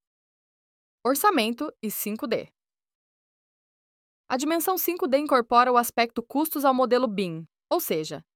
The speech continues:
bim cinco D igual três D mais quatro D mais informações de orçamento. Nessa dimensão, cada componente do modelo três D passa a manter associadas informações de custo financeiro,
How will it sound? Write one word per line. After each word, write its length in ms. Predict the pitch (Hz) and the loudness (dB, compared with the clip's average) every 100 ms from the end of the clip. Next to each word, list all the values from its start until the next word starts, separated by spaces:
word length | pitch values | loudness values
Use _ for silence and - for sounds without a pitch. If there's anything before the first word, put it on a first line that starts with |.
| - | -8
bim 260 | 202 339 | -2 -2
cinco 320 | 453 - 233 302 | -2 -4 -4 2
D 240 | 254 302 - _ | 4 4 0 _
igual 340 | 254 226 247 302 | -6 4 4 4
três 360 | - 294 330 | 2 0 0
D 260 | 226 208 240 _ | 0 -2 -2 _
mais 320 | - 233 285 - | -2 0 0 2
quatro 400 | 269 254 311 370 | 6 6 4 2
D 240 | 311 349 - - | 2 2 -2 0
mais 260 | 240 247 | 2 2
informações 540 | 277 285 269 277 269 254 | 2 2 2 2 0 2
de 60 | |
orçamento. 540 | 269 - 202 139 - _ _ _ _ _ _ _ _ - | 0 0 -4 -6 -14 _ _ _ _ _ _ _ _ -4
Nessa 300 | 277 466 415 | -2 0 0
dimensão, 640 | 269 190 180 233 202 165 - _ | -2 -4 -2 0 0 -2 -12 _
cada 240 | - 320 453 | 0 2 2
componente 480 | 440 392 285 247 233 | 0 2 2 0 -2
do 80 | |
modelo 360 | 226 220 202 208 | 0 0 2 -2
três 360 | - 269 349 247 | 0 2 2 0
D 240 | 190 202 - _ _ | -2 -4 -8 _ _
passa 280 | - 262 311 | 4 6 6
a 40 | 285 | 2
manter 240 | 277 277 | 2 2
associadas 600 | 269 302 294 285 254 262 | 2 0 0 2 2 0
informações 560 | 277 277 262 247 277 247 | 0 2 2 2 0 -2
de 80 | |
custo 280 | 269 277 262 | -4 -4 -4
financeiro, 720 | 277 277 285 - 190 175 160 | -4 -2 -2 -2 -2 -2 -4